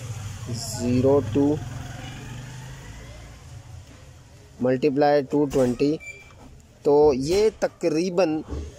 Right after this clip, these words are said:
साढ़े चार, पाँच वाट बिजली कंज्यूम कर रहा है। हालांकि इसके ऊपर बारह वाट लिखा हुआ है, ये आप दोस्त देख सकते हैं, इसके डब्बे के ऊपर बारह इशारिया पाँच वाट लिखा हुआ है।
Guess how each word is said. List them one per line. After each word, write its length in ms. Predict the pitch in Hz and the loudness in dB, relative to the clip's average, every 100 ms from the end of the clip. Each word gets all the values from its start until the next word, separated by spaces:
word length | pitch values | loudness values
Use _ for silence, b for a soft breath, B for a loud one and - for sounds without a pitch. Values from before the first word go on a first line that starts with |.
| - - - - | -12 -10 -6 -6
साढ़े 340 | - 156 170 175 | -4 0 2 2
चार, 280 | 165 156 147 | 4 2 2
पाँच 300 | 147 147 143 | 2 2 2
वाट 140 | 151 | 2
बिजली 220 | 135 139 | 2 2
कंज्यूम 280 | 147 143 143 | 4 2 4
कर 140 | 143 | 4
रहा 120 | 143 147 | 6 6
है। 140 | 151 | 6
हालांकि 260 | 139 143 147 | 4 2 0
इसके 160 | - | 0
ऊपर 100 | 151 | 0
बारह 240 | 127 120 139 | 4 4 4
वाट 200 | 139 143 | 4 2
लिखा 280 | 123 - | 0 2
हुआ 220 | 135 123 117 | 4 4 2
है, 220 | 127 104 - - - - | 0 -2 -6 -10 -12 -4
ये 100 | 120 | 2
आप 140 | 143 139 | 4 6
दोस्त 220 | 131 127 | 4 4
देख 140 | 131 | 4
सकते 200 | 131 135 | 2 0
हैं, 40 | 147 | 0
इसके 160 | - | 0
डब्बे 240 | 135 120 131 | 0 2 4
के 80 | 131 | 4
ऊपर 220 | 135 143 - - - - - - - | 4 2 -4 -12 -12 -10 -12 -12 -10
बारह 340 | 117 123 135 147 | 0 2 4 2
इशारिया 400 | 135 131 120 131 | 0 0 2 2
पाँच 300 | 131 131 120 | 2 2 2
वाट 160 | 117 | 0
लिखा 200 | 107 95 | 0 -2
हुआ 140 | 95 - | -6 -6
है। 280 | - - | -14 -18